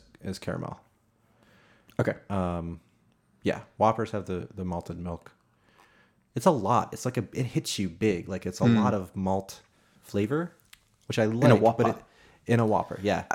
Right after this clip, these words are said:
Speaker 2: I, so you, that's not, they don't really have that in Maltesers.
Speaker 1: Okay. Is it more mild?
Speaker 2: Yeah. Less
Speaker 1: Maltese.
Speaker 2: malt.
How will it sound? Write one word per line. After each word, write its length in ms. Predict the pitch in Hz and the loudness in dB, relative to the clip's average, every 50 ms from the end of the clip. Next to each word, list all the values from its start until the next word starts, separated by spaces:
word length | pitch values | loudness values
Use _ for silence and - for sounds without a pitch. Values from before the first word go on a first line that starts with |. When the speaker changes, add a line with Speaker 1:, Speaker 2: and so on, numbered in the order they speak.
| - - | -2 2
Speaker 2:
I, 240 | - 123 135 131 131 - - 117 - - | 4 6 6 4 2 -2 -10 -12 -10 -6
so 160 | - - - | 0 4 4
you, 200 | 139 135 131 131 | 6 6 4 4
that's 240 | 131 147 143 - - | 2 2 0 2 2
not, 200 | 180 160 - - - _ _ - - - _ _ _ _ _ _ _ _ _ - | 0 0 0 -2 -10 _ _ -20 -20 -20 _ _ _ _ _ _ _ _ _ -4
they 80 | 120 | 0
don't 160 | 117 139 147 139 | 2 2 2 2
really 140 | 131 123 | 2 0
have 180 | 107 110 107 - | 0 -2 -2 0
that 180 | 107 104 - - | 0 0 0 0
in 340 | 104 95 95 98 98 95 95 - _ _ _ _ _ _ _ _ _ _ - - | -2 -2 -2 -2 -2 -4 -8 -12 _ _ _ _ _ _ _ _ _ _ -8 -6
Maltesers. 720 | 107 107 - - - - - - - - - - - - - - - | -4 -4 -4 -6 -8 -10 -10 -12 -12 -12 -12 -14 -14 -16 -12 -8 -8
Speaker 1:
Okay. 200 | 98 - 95 - - _ _ _ _ _ _ _ _ _ _ _ _ _ _ _ _ _ _ _ _ _ _ _ _ _ _ _ _ - - - _ _ _ - | -6 -6 -8 -10 -12 _ _ _ _ _ _ _ _ _ _ _ _ _ _ _ _ _ _ _ _ _ _ _ _ _ _ _ _ -20 -20 -20 _ _ _ -8
Is 120 | - 87 | -6 -4
it 220 | 92 87 - - _ _ _ - | -4 -4 -4 -8 _ _ _ -6
more 280 | 92 92 90 87 85 | -4 -2 -2 -2 -4
mild? 520 | 85 87 87 85 90 92 87 87 98 92 - _ _ _ _ _ _ _ _ _ _ _ _ _ - - - _ _ _ _ _ _ - | -4 -6 -6 -4 -4 -4 -4 -6 -6 -8 -10 _ _ _ _ _ _ _ _ _ _ _ _ _ -18 -18 -18 _ _ _ _ _ _ -4
Speaker 2:
Yeah. 360 | 127 139 131 127 127 123 120 - - - _ _ _ _ _ _ _ _ _ _ _ _ _ _ _ _ _ - - - | -2 0 0 0 0 -2 -2 -6 -10 -20 _ _ _ _ _ _ _ _ _ _ _ _ _ _ _ _ _ -14 -8 -6
Less 240 | 120 110 - - | -4 -4 -4 -4
Speaker 1:
Maltese. 80 | - 120 | -4 -4
Speaker 2:
malt. 420 | 120 117 123 131 - - - - | -2 -4 -4 -6 -10 -14 -20 -20